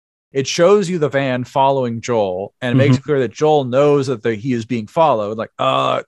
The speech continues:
Speaker 2: Right,
Speaker 1: should
Speaker 2: he
Speaker 1: I
Speaker 2: looks
Speaker 1: be
Speaker 2: out the window too.
Speaker 1: Yeah, should, should I be worried? Is this what's supposed to happen? What's going on? Is this, like, part of
Speaker 2: <laughs>
Speaker 1: the memory thing that he's having hallucinations, like a paranoia thing?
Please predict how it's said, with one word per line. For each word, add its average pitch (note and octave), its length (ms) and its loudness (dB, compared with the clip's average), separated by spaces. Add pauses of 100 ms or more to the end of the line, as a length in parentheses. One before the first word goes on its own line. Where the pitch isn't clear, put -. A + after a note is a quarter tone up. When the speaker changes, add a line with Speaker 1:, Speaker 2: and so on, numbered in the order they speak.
(140)
Speaker 2:
Right, B2+ 60 0
Speaker 1:
should B2 100 0
Speaker 2:
he B2 60 0
Speaker 1:
I - 20 2
Speaker 2:
looks A2+ 140 0
Speaker 1:
be A#2 60 0
Speaker 2:
out G#2 40 -2
the G#2+ 80 -2
window A2 360 2
too. A2 260 0
Speaker 1:
Yeah, B2 160 0
should, B2+ 260 -12
should G#2+ 180 -12
I F#2 140 -10
be F2 200 -16
worried? A#3 1400 0
Is D3+ 280 -2
this A#2 380 -4
what's G#2+ 260 -4
supposed E3+ 840 -4
to A3+ 220 0
happen? A#3 360 -2
What's C3 320 -4
going G#2 560 -6
on? G#3 440 2
Is C#3+ 120 -4
this, B2+ 180 -10
like, A#2 180 -2
part C#3 200 2
of G#2 120 2
Speaker 2:
<laughs> A2 60 0
Speaker 1:
the G#2 40 -4
memory A#3 760 -2
thing A3+ 320 0
that F#3+ 80 -2
he's B2 120 -4
having A2+ 240 -4
hallucinations, B2 1000 -6
like A2 120 -2
a G2+ 60 -6
paranoia C3+ 680 -2
thing? G#3+ 400 -4